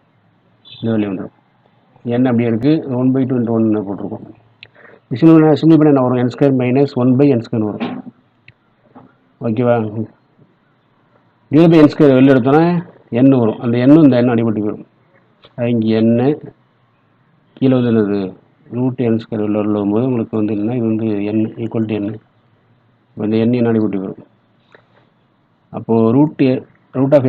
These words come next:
n square minus one equal one by two. அப்போ ரெண்டு பக்கம் ஸ்கொயர் பண்ணோம் அப்படின்னா, one by two வந்து என்னது? ஸ்கொயர் பண்ணும்போது one by four வந்துரும். இதே ஸ்கொயர் பண்ணும்போது ஸ்கொயர் ரூட் கேன்சல் ஆயிரும். இப்போ என் ஸ்கொயர் மைனஸ் ஒன் தான் இருக்கும்.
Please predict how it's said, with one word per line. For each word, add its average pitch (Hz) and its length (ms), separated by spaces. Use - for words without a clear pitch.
n 127 100
square 131 200
minus 120 240
one 110 100
equal 120 200
one 110 120
by 107 140
two. 107 100
அப்போ 110 220
ரெண்டு 131 160
பக்கம் 147 260
ஸ்கொயர் 135 260
பண்ணோம் 107 200
அப்படின்னா, 98 300
one 127 120
by 127 120
two 120 100
வந்து 104 160
என்னது? 95 300
ஸ்கொயர் 110 200
பண்ணும்போது 117 240
one 110 100
by 110 120
four 101 120
வந்துரும். 95 240
இதே 131 160
ஸ்கொயர் 127 220
பண்ணும்போது 127 320
ஸ்கொயர் 127 240
ரூட் 117 120
கேன்சல் 113 260
ஆயிரும். 107 260
இப்போ - 180
என் 113 120
ஸ்கொயர் 113 160
மைனஸ் 104 180
ஒன் 104 160
தான் 98 80
இருக்கும். - 200